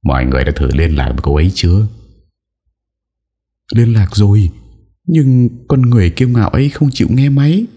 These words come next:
Câu trả lời lạnh nhạt của Hiểu Mẫn làm cho Vương Khang phải luống cuống nhảy và đỡ lời: "Có lẽ cô ấy đang bận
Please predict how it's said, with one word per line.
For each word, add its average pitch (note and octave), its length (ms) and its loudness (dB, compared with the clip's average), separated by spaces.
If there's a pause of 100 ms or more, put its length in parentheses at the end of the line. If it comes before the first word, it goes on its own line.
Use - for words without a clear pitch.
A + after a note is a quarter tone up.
(960)
Câu E2 140 0
trả D2 180 -2
lời C2+ 240 -2
lạnh - 180 -2
nhạt C2+ 260 -2
của C#2 80 -2
Hiểu C2 220 -2
Mẫn C#2 320 -2
làm C#2 320 -2
cho C#2+ 120 -4
Vương D#2 220 0
Khang C#2+ 320 -4 (460)
phải B1+ 280 -4
luống D#2 260 0
cuống G#2 340 0
nhảy C2 240 -2
và C2+ 120 -4
đỡ C2 180 -4
lời: C2 300 -2 (1400)
"Có C#2 120 -4
lẽ C2+ 160 -2
cô D2 100 -2
ấy C2+ 160 0
đang C#2+ 240 -2
bận C#2 120 -4